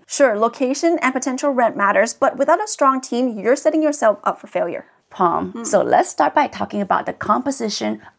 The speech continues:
Speaker 2: of a good, solid team.
Speaker 1: Yep, the first rule of thumb is no redundancy allowed. Picture this, you're putting together a squad that's going to knock it out of the park, and you want each member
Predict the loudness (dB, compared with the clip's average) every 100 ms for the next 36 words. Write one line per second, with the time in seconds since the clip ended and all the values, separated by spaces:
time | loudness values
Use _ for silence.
0 | -6 -2 -2 -2 -2 -2 -2 0 0 0
1 | -2 -4 -2 -4 -4 0 0 0 -6 2
2 | 2 4 -4 -2 0 0 2 -2 0 2
3 | 4 6 4 2 0 0 -4 -2 0 0
4 | -4 -8 -8 -4 -2 -2 -4 -18 -10 -8
5 | 0 0 0 0 0 2 0 -2 2 2
6 | 2 -4 -2 0 0 0 0 0 0 0
7 | 2 0 2 0 0 _ -20 -6 -2 0
8 | 0 -2 -2 -2 -2 -2 0 2 2 0